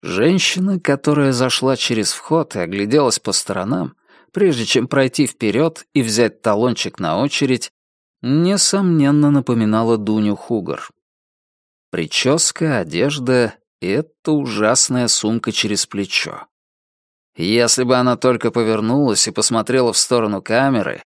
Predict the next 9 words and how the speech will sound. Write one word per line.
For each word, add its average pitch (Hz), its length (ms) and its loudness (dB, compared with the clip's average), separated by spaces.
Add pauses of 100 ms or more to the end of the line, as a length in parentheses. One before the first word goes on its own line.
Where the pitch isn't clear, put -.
(240)
тогда 101 340 0
он 143 180 4
бы 139 120 4
смог 120 560 0
увидеть 101 600 -4
ее 87 280 -2
лицо. 87 720 -4 (1120)
Гребаные 131 920 4
жмоты-шведы 120 1200 0